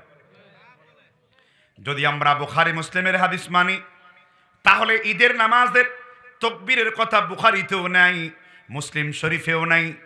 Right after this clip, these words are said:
আবু দাউদে উল্লেখ করেছে, তিরমিজিতে উল্লেখ করেছে, নাসাইতে উল্লেখ করেছে। আমরা ঈদের তাকবীর যখন পড়তে যাই, কয় তাকবীরে নামাজ পড়ি? বলেন, কয় তাকবীরে পড়ি?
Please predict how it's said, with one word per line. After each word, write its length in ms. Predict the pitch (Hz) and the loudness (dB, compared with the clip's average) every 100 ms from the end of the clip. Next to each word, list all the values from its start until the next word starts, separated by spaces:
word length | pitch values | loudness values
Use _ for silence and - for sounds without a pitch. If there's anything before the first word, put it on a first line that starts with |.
| - - - | -20 -14 2
আবু 220 | 165 175 | 2 2
দাউদে 320 | 180 185 175 | 0 0 -2
উল্লেখ 360 | 180 180 190 185 | -6 -2 -2 -2
করেছে, 380 | 190 190 185 190 | -2 -2 -2 -6
তিরমিজিতে 640 | 190 208 208 196 190 185 | -4 -6 -6 -8 -8 -8
উল্লেখ 360 | 180 180 180 156 | -8 -4 -4 -2
করেছে, 480 | 160 160 156 160 - - - | 0 0 -2 -6 -6 -20 -12
নাসাইতে 580 | 131 180 - 180 180 170 | -2 -2 0 -2 -2 -6
উল্লেখ 400 | 165 185 185 185 | -6 -2 -2 -2
করেছে। 560 | 185 180 180 185 175 - - - | 4 4 6 2 0 -4 -10 4
আমরা 500 | 226 240 247 226 208 - - - - - | 4 6 8 8 8 -2 -12 -12 -12 -2
ঈদের 280 | 220 262 294 | 2 6 4
তাকবীর 600 | 285 294 294 - 294 240 | 6 2 2 0 -2 0
যখন 340 | 240 185 214 180 | -2 0 -2 -2
পড়তে 300 | 214 214 196 | -6 -2 -2
যাই, 220 | 180 196 190 | 0 -2 0
কয় 160 | 202 214 | 4 4
তাকবীরে 480 | 208 190 143 180 180 | 4 2 2 0 2
নামাজ 260 | 180 185 - | 2 0 -4
পড়ি? 220 | 160 160 - _ _ _ _ _ _ _ _ _ _ | -4 -4 -6 _ _ _ _ _ _ _ _ _ _
বলেন, 320 | 107 160 170 | -4 0 0
কয় 180 | - 160 | 0 0
তাকবীরে 380 | 160 147 160 160 | 0 -2 -2 -2
পড়ি? 260 | 160 160 | -2 -6